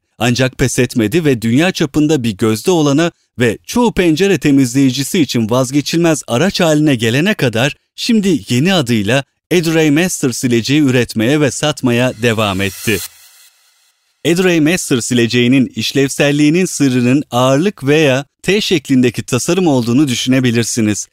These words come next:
Ancak aslında işin sırrı lastiğin kendisi. Lastik o kadar keskin ve pürüzsüz ki penceredeki tüm lekeleri inanılmaz şekilde temizlemekte. Yine de bu kauçuğun sihirli formülüne ne giriyor, bunun hala sır olduğunu söyleyebilirim.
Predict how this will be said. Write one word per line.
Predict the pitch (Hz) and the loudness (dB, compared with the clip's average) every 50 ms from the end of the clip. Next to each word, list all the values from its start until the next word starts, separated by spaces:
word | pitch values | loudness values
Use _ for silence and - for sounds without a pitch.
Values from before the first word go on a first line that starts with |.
| _ _ _ | _ _ _
Ancak | 117 127 139 131 147 143 127 - - | -2 0 0 0 0 -2 -2 -4 -6
aslında | - 117 123 - - - 147 135 123 131 135 127 - - | -6 -4 -4 -4 -2 0 0 2 2 2 0 -2 -2 -4
işin | - - - 208 202 | -4 -2 -2 -2 -2
sırrı | - - - 120 101 127 160 160 - | -2 -2 -2 -2 0 0 -2 -2 0
lastiğin | 117 120 113 113 - - - 120 123 127 | -2 -2 -2 -2 -6 -4 -2 0 0 0
kendisi. | 127 - 120 107 104 101 95 101 - - 104 98 90 - _ _ _ _ - | 0 0 -2 -2 -2 -2 -4 -4 -6 -4 -4 -4 -4 -6 _ _ _ _ -2
Lastik | 123 143 147 - - 214 165 - - | -2 -2 -2 -2 -4 -4 -4 -4 -4
o | 156 190 - | -6 -4 -2
kadar | - 190 156 139 131 | 0 0 2 0 0
keskin | - - - 120 - - - - 196 165 | 0 0 -2 -2 -2 -2 -4 -2 0 0
ve | 127 107 | 0 0
pürüzsüz | - - 131 131 139 131 - - 220 - - - | -2 0 0 2 2 0 -2 -4 -4 -4 -6 -6
ki | - 123 131 139 - _ _ _ | -4 -4 -4 -4 -4 _ _ _
penceredeki | - 139 147 151 139 196 196 185 143 131 127 - - 120 | 0 0 0 2 2 2 2 2 0 0 -2 -2 -4 -6
tüm | - - 226 226 202 | -2 0 0 2 2
lekeleri | 156 120 - - 107 101 104 101 135 151 | 2 0 0 -2 0 0 0 2 0 0
inanılmaz | 127 131 131 135 143 160 170 175 180 196 190 - | 0 0 0 2 2 2 2 2 2 0 0 0
şekilde | - - 135 - - - 127 117 131 135 | 0 -2 -2 -2 -2 -4 -2 0 0 -2
temizlemekte. | - - 120 113 113 107 92 113 110 107 107 104 - - - 113 101 98 - _ _ _ | 0 0 0 0 0 0 0 -2 0 0 0 -2 -2 -2 0 0 0 -2 -4 _ _ _
Yine | 123 160 185 170 131 131 | 0 2 2 2 2 2
de | 180 170 151 | 2 2 0
bu | 175 - | -2 -2
kauçuğun | - 156 135 131 131 131 - - 151 147 143 127 | 0 2 2 2 2 0 0 0 2 2 2 2
sihirli | - - - 120 123 131 165 202 | 0 -2 0 0 0 2 0 -2
formülüne | - - 180 156 143 143 139 139 139 147 147 139 123 | -2 0 0 2 4 4 4 4 4 4 2 2 2
ne | 147 175 | 2 0
giriyor, | 151 131 123 113 113 107 123 139 147 - _ _ _ _ - | 0 -2 -2 0 0 0 0 0 -2 -4 _ _ _ _ 0
bunun | 143 151 139 120 | 2 2 2 0
hala | 95 101 151 185 175 147 127 123 123 | -2 -2 -4 -2 0 0 0 0 -2
sır | - - - 190 | -4 -4 -2 0
olduğunu | 175 143 123 113 113 113 117 127 | 2 2 2 0 0 0 0 0
söyleyebilirim. | - - 127 117 113 107 117 123 123 120 110 113 107 104 98 95 | 0 0 0 0 0 0 0 0 0 0 0 0 -2 -2 -4 -6